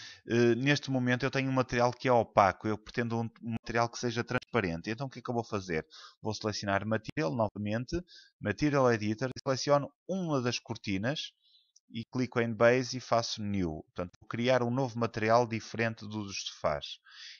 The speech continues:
E na Transparency vou atribuir uma transparência,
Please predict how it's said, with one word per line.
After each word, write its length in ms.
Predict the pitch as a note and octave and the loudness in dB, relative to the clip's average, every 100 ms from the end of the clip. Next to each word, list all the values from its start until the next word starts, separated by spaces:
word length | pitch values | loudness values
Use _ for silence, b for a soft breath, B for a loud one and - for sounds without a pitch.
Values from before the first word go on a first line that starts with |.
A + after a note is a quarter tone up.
| _ | _
E 160 | D#3 F3 | -6 -2
na 140 | D#3+ | -2
Transparency 880 | D#3 D3 C#3+ - G#2 G#2+ A2+ - B2 | 0 0 0 2 2 2 -2 -6 -8
vou 240 | A2+ C3+ | -2 -2
atribuir 580 | C3 A#2+ G#2+ G#2+ A2+ A2+ B B B _ | -2 -4 -4 -2 -2 -2 B B B _
uma 220 | A#2 A#2+ | -2 -2
transparência, 880 | A2+ A#2 - - A2 A2+ A2+ - | 0 -2 -2 -2 -2 0 -2 -4